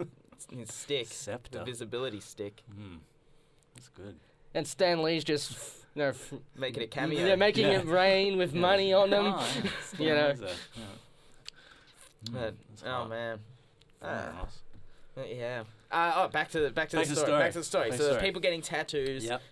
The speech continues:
Speaker 2: 'cause that's a thing people get turned on by.
Speaker 1: Mm-hmm.
Speaker 2: Um, good old-fashioned orgy in the corner
Speaker 1: Mm-hmm.
Speaker 2: with, uh, with, with cushions, 'cause
Speaker 1: Mm-hmm.
Speaker 2: yoga studios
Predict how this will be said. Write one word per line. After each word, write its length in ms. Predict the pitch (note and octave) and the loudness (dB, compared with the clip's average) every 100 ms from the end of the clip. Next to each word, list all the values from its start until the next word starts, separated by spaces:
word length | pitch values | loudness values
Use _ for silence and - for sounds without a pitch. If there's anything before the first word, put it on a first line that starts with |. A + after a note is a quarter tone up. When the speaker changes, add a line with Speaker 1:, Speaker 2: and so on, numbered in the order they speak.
| - | -6
Speaker 2:
'cause 140 | C#3 | -2
that's 400 | D3+ D3 - - - - _ | -2 -2 -6 -10 -14 -20 _
a 80 | A2+ | -10
thing 340 | - C3+ B2+ | -4 -4 -4
people 720 | A#2+ C#3 B2 A#2+ A#2+ A#2+ A2+ - _ _ _ _ | -6 -6 -6 -4 -2 -2 -4 -6 _ _ _ _
get 160 | - B2+ | -10 -8
turned 300 | D3+ C3 B2 | -4 -4 -2
on 220 | A#2 A#2 | -2 -2
by. 380 | G#2+ F2+ F2+ C#3 | -6 -6 -6 -6
Speaker 1:
Mm-hmm. 760 | A#2 A2+ A2 C3 - - - A#2 | -6 -6 -8 -10 -14 -20 -6 -2
Speaker 2:
Um, 420 | C#3 C3+ B2+ B2+ - _ _ - - - - - | 0 0 -4 -10 -20 _ _ -20 -20 -20 -20 0
good 120 | G#3 | 4
old-fashioned 560 | G3+ E3+ - E3 D#3+ D#3+ | 4 4 0 -2 -2 -2
orgy 320 | D3 D3 C#3+ | -2 -2 -2
in 100 | C#3+ | -4
the 80 | C#3 | -6
corner 540 | - E3 D#3 D#3 D3+ D3 - | -6 -4 -2 0 -2 -4 -14
Speaker 1:
Mm-hmm. 200 | A2 A2 | -10 -4
Speaker 2:
with, 200 | C3 B2+ | -4 -2
uh, 460 | B2+ A#2+ A#2+ A#2 - - | -2 0 0 -2 -4 -4
with, 320 | C3 A#2+ - | -6 -6 -10
with 200 | C3 A#2+ | -10 -10
cushions, 640 | - E3+ - F#3 G3+ - - _ | -4 -4 -2 -6 -6 -10 -12 _
'cause 120 | - A2+ | -8 -4
Speaker 1:
Mm-hmm. 80 | A#2 | -4
Speaker 2:
yoga 180 | A2+ | -4
studios 540 | A2 A2+ A2 G#2+ G#2 | -4 -4 -2 -2 -4